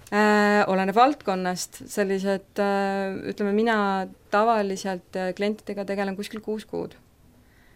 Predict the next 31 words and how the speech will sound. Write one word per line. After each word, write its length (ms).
Äh, 460
mis 240
tähendab 240
seda, 240
et 80
eel-, 260
eeldus 360
on, 180
et 140
oskus 320
on 160
olemas, 340
on 220
ju. 80
Et, 580
äh, 540
ja 300
ütleme, 400
kui 180
siin, 240
noh, 140
kes, 260
äh, 300
mis 160
valdkonna 560
inimesed 480
on, 160
on, 240
ongi 380
raamatupidajad, 880
kunstnikud, 840